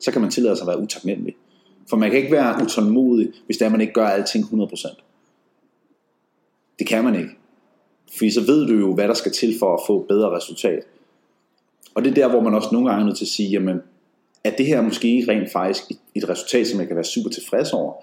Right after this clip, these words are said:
Fordi det handler jo ikke nødvendigvis om et resultat af, at resultatet bare er sådan her. Det, det, det er sådan her. Resultatet er bare, at du får en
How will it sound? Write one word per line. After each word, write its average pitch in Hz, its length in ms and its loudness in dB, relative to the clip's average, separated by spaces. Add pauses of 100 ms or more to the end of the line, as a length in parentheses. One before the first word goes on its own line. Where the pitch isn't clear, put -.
(340)
Fordi 110 440 0 (560)
det 117 80 2
handler 147 200 2
jo - 40 4
ikke 139 80 0
nødvendigvis 135 400 2
om 123 300 0
et 110 100 2
resultat 120 640 0 (120)
af, 101 280 0 (280)
at 110 100 -2 (240)
resultatet 110 460 0
bare 117 180 2
er 104 40 0
sådan 110 220 -2
her. 82 120 -4 (180)
Det, 143 180 2
det, 151 140 2 (140)
det 151 60 4
er 156 40 0
sådan 151 220 0
her. 101 220 0
Resultatet 165 480 2
er 127 140 0
bare, 113 220 2
at - 180 -8
du 107 60 -10
får 110 180 -2
en 107 240 0